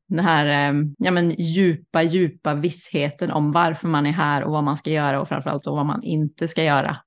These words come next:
Och utifrån det agera på det sätt som man är här för att göra. Så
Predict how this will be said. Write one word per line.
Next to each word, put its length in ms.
Och 120
utifrån 520
det 320
agera 480
på 60
det 120
sätt 240
som 100
man 100
är 40
här 240
för 60
att 60
göra. 280
Så 280